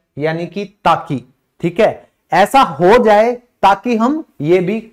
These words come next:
कर लें, यानी एक सिचुएशन पूरी हो जाए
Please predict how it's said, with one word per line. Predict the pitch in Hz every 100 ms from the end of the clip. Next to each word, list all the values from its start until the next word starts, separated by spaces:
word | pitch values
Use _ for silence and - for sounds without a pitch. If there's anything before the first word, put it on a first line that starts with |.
| -
कर | 170 160
लें, | 139 120 131
यानी | 135 170 220
एक | 180 185 185
सिचुएशन | - 185 202 185 202
पूरी | 190 185 196
हो | 180
जाए | 175 226 240